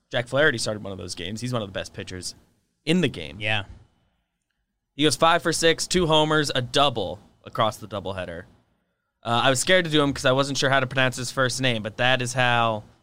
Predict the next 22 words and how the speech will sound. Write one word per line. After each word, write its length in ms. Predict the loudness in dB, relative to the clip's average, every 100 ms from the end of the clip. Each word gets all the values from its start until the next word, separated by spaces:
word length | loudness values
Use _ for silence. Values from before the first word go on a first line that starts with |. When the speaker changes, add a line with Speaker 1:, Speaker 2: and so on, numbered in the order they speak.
| _ _ -6
Speaker 1:
Baseball 300 | -2 2 2
Speaker 2:
Yes. 60 | 2
Speaker 1:
Reference 260 | 0 -4
said 160 | -6 -8
to 60 | -8
pronounce 420 | -10 -8 -10 -8
Jamer. 460 | -8 -8 -10 -20 _ -6
Speaker 2:
Yeah. 280 | 0 0 0 -10 -20
Speaker 1:
So. 500 | -12 -8 -8 -10 -12
Speaker 2:
I 80 | -4
think 140 | -2 0
you 60 |
do 220 | 2 0 2
hit 240 | 0 -2
the 80 | -6
J. 440 | -2 0 0 -2 -10 _ _ _ _ _ _ _ _ _ _ _ _ _ _ _ _ _ _ _ _
Speaker 1:
But 260 | -10 -8 -2
good 180 | -2 2
night, 280 | 2 0 -4
and 160 | -6
he 320 | -4 -2 -4 -6 _ _
Speaker 2:
Yeah. 320 | -2 0 0